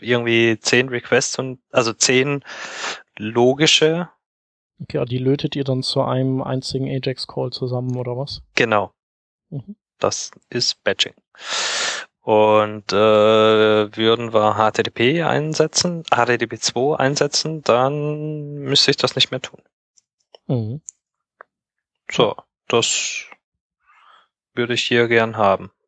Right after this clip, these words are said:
Speaker 1: Aber das
Speaker 2: Ja.
Speaker 1: liegt bei uns auch nicht an den Clients, sondern an den, äh, Servern. Infrastruktur bei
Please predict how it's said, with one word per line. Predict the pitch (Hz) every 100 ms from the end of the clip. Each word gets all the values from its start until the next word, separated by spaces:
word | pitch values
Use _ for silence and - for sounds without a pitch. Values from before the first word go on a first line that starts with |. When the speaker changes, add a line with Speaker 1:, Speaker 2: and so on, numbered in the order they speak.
| _ _ _ _ _
Speaker 1:
Aber | - 107
das | 110 135
Speaker 2:
Ja. |
Speaker 1:
liegt | 120 -
bei | 110
uns | 101 117
auch | 117 -
nicht | 120
an | 113
den | 113 107
Clients, | - 104 107 127 175 175 - - -
sondern | 123 131 139 131 131 127
an | 120 123 123
den, | 120 113 117 120 120
äh, | 120 117 117 117
Servern. | 113 - 104 98 - _ _ _ _ - - - - _
Infrastruktur | 113 123 - 123 - 120 - - 113 120 120 120 117 110 -
bei | 107 110 113 117 117 113